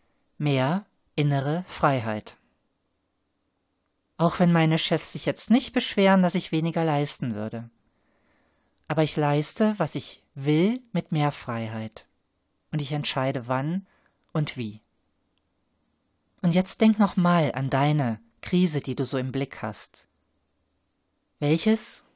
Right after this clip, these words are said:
Geschenk hat die dir hinterlassen. Und wenn dir da auf die Schnelle nichts einfällt, dann behalt das mal im Hinterkopf. Die nächste Krise kommt bestimmt und vielleicht, vielleicht gibt es dir ja ein bisschen mehr Mut,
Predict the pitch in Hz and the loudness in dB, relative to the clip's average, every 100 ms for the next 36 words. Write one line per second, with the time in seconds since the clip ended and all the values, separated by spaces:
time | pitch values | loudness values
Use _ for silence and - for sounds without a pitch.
0 | - 165 - 202 185 123 113 - - _ | -6 -2 0 2 2 2 -4 -8 -20 _
1 | _ - 160 - 208 165 127 127 - 139 | _ -4 -4 0 0 0 0 -4 -2 -2
2 | 131 123 - 101 98 _ _ _ _ _ | -2 -6 -6 -8 -10 _ _ _ _ _
3 | _ _ _ - 151 - 160 160 160 151 | _ _ _ -2 -2 0 0 2 4 2
4 | 151 180 - - 180 185 180 - - 151 | 2 0 0 4 4 6 2 0 -4 -2
5 | 151 160 - 120 113 - - _ _ _ | 0 0 -2 -4 -6 -8 -14 _ _ _
6 | _ - 185 175 151 165 170 - 156 156 | _ 4 6 6 4 0 0 0 0 0
7 | 147 156 160 151 - - - - - _ | 0 0 -2 -4 -6 -8 -10 -18 -20 _
8 | 185 175 170 185 - 190 - 165 147 - | 4 6 4 2 0 0 2 2 0 2
9 | 220 220 190 - 156 147 147 - _ _ | 4 4 0 0 0 0 -2 -10 _ _
10 | _ _ _ 165 160 - 165 156 143 110 | _ _ _ -2 0 2 4 4 2 0
11 | - - 190 180 123 113 - - 175 185 | -6 0 4 4 2 -4 -8 -4 -2 -2
12 | - 165 151 139 147 214 - 202 180 165 | 0 2 2 2 0 2 4 4 4 2
13 | 165 175 - | 0 -2 -4